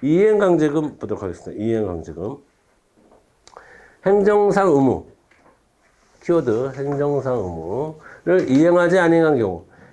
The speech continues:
행정청이 적절한 이행기간을 부여하고, 음, 저 중요한 말이죠. 이행기간을 부여해야 돼요. 이행기간을 부여하지 않고, 자, 이행해라 해놓고 다음날 이행강제금 때려버리고 이러면 안 되는 거야. 자,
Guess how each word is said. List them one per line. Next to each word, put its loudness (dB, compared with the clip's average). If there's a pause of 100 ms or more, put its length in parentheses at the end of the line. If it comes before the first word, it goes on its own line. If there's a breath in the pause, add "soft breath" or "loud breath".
(100)
행정청이 0
적절한 0
이행기간을 -2
부여하고, -2 (420)
음, -20 (160)
저 -12
중요한 0
말이죠. -4 (280 loud breath)
이행기간을 -2
부여해야 -2
돼요. -4
이행기간을 -2
부여하지 -2
않고, -10 (380 loud breath)
자, -2
이행해라 0
해놓고 -4
다음날 -4 (160)
이행강제금 -4
때려버리고 -2
이러면 -2
안 -10
되는 -4
거야. -6 (380 soft breath)
자, -6